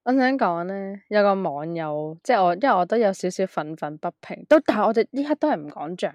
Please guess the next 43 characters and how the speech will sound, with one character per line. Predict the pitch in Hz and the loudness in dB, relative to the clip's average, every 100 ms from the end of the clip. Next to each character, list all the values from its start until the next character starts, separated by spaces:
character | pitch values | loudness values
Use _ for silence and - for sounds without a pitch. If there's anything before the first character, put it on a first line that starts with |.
| 143 | -8
嘅。 | 175 - _ _ - - _ | -12 -14 _ _ -20 -20 _
但 | - 196 | -4 -2
係 | 202 | 0
呢， | 233 311 - _ - | 2 0 0 _ -14
<laughs> | 480 494 440 277 | -6 -6 -6 -6
唔 | |
講 | 202 214 247 | 2 2 4
獎 | 226 | 2
嘅 | 240 220 | 2 -2
同 | 180 | -4
時， | 160 | -8
但 | 170 175 | -8 -6
係 | |
點 | 214 | -6
解 | 269 | -6
會 | 392 262 | -2 -2
冇 | 196 196 | -2 -4
Lolly | 247 294 294 | -2 -2 -4
Talk | - 247 | -8 -8
呢？ | 240 | -6
有 | 240 180 | -6 -4
個 | |
網 | 180 165 143 | -6 -6 -8
友 | 160 165 | -8 -8
就 | 156 | -10
猜 | - 190 190 | -12 -10 -10
測， | 190 190 180 _ - | -10 -10 -12 _ -12
佢 | |
就 | 214 196 | -8 -6
話， | 170 160 165 _ _ _ _ _ - | -8 -12 -20 _ _ _ _ _ -10
因 | 392 | -4
為 | 285 | -2
Lolly | 233 262 277 285 | 0 -2 -2 -4
Talk | - 277 - _ _ | -4 -8 -8 _ _
係 | - 202 | -12 -12
輸 | - - 285 285 | -8 -2 2 2
咗 | 247 214 | 2 0
嗰 | 185 | -2
班 | - 220 | -2 -4
人 | 226 143 | -6 -10
嚟 | 135 127 | -16 -16
㗎 | 156 | -12
嘛。 | 220 240 262 277 | -8 -6 -4 -4